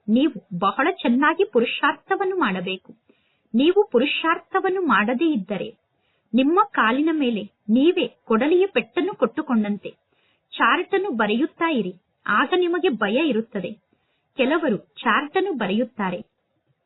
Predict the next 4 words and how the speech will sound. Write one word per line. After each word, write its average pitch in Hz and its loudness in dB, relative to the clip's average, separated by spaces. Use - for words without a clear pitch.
"ಬಾಬಾ 202 -2
ನನ್ನ 247 2
ಚಾರ್ಟನ್ನು 294 0
ನೋಡಿದರೆ 220 -2